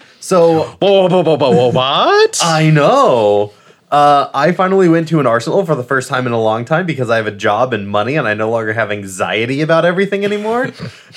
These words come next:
Speaker 1: And, uh,
Speaker 2: Real.
Speaker 1: I still don't have a C C deck because I haven't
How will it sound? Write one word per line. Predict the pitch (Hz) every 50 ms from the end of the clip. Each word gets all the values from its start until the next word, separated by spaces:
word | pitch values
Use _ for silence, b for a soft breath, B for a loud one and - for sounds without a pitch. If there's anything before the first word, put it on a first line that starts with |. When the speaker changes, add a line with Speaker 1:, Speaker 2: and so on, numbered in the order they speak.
| - 156
Speaker 1:
And, | 170 170 170 165 160 156 160 156 151
uh, | 151 131 - - 147 143 143 139 143 139 135 131 123 -
Speaker 2:
Real. | - -
Speaker 1:
I | 160 175
still | 165 - 220 233
don't | 226 247 180 107 117
have | 139 139 135
a | 147 151
C | 147 151 143
C | 131 - 143 127
deck | 110 107 101 104 104 - -
because | 120 95 123 110 113
I | 110 110
haven't | 110 104 113 110 113 107 92